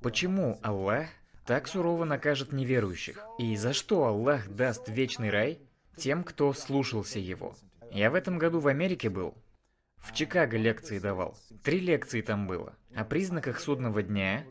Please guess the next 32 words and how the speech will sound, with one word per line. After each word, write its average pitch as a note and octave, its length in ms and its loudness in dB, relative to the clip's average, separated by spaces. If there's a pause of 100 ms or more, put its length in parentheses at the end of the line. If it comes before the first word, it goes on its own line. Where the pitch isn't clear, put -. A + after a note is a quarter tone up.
(120)
вторая C3 480 2
о G#2 40 2
смерти G#2+ 540 -2 (720)
и C#3 140 0
о E3 80 4
судном B2+ 420 -2
дне. F#2+ 420 -6
Нет C#3 340 -2
Бога, A2+ 320 0
кроме G2 320 -4
Аллаха. F#2 440 -6 (140)
Знаете, E3 420 -2
что - 160 -4
мне A#2+ 140 -2
сказали? F#2+ 580 -6
Мне A#2 220 -4
сказали, B2+ 520 0 (1040)
что - 360 -2
девять C#3+ 680 -2
лет A#2 540 -2 (960)
в G#2+ 140 -2
Америке A#2 560 2
не G#2+ 160 2
выступали A#2 640 -2
с - 80 -12
такими A#2+ 400 -6
лекциями. G2 720 -6 (180)
В A2 140 0
Америке D3 480 2
им G#2 120 2
более F3+ 260 0
интересно C3+ 720 -2